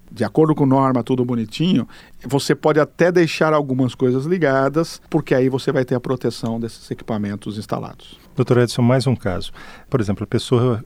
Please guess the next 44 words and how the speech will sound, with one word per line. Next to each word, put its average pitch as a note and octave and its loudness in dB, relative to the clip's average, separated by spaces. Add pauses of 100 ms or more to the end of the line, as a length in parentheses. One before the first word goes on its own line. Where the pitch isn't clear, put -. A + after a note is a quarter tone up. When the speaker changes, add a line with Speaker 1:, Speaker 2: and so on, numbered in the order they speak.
(140)
Speaker 2:
botou A2+ 0
a, G#2 0
a A#2 -2
tomada G#2 2
quando G#2 0
construiu G#2+ -2
a A2 0
casa A2+ 0
num A#2+ 4
determinado G#2+ 0
lado G#2 2
da A2 0
sala, G2 0 (320)
mas D#3+ -2
depois F3 4
mudou C#3 4
a C#3 4
disposição G#2 -4
dos G#2 -2
móveis B2 -2 (220)
e B2+ -2
aí C#3 0
fez C3 -4
aquela B2 -4
famosa A#2+ -2
extensão. A#2+ -2 (220)
Passou A#2 -2
de A2+ -2
um A#2 0
lado A2+ -2
pro B2+ -6
outro. - -6
Aí, F3 2
pra G3+ 0
evitar D#3 0
que - -4
ela G#2+ 2
fique - -4
aparente, B2+ -2 (160)
passa - -2
por B2 -4
baixo G#2+ -4
do A2 -6
tapete. - -8